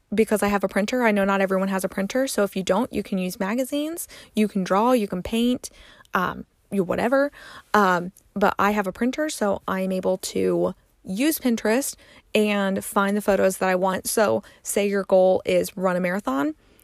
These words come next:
your word is running or exercise, then you're gonna find photos. So it can be, uh, like, a chart saying, of, like, how to learn to run a marathon in so many weeks, or someone running, or your favorite running shoes,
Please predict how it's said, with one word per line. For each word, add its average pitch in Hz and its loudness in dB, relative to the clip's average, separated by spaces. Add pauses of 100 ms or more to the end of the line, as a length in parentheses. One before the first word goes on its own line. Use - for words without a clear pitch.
(200)
your 185 4
word 185 2
is 170 0
running 208 0
or 185 -2
exercise, 254 -2
then 226 0
you're 247 0
gonna 233 0
find 190 -4
photos. - -2 (240)
So 220 2
it 214 -4
can 226 0
be, 214 0 (400)
uh, 190 -2
like, - 2 (240)
a 202 2
chart - -6
saying, 180 -2 (340)
of, 175 0 (160)
like, - -6
how - -8
to 262 -4
learn 185 -4
to 196 -6
run 254 -2
a - -4
marathon 277 -6
in - -10
so - -4
many 180 -4
weeks, - -8
or 165 0 (220)
someone 196 0
running, - -6
or 180 0
your 190 -4
favorite 185 0
running - -4
shoes, - -6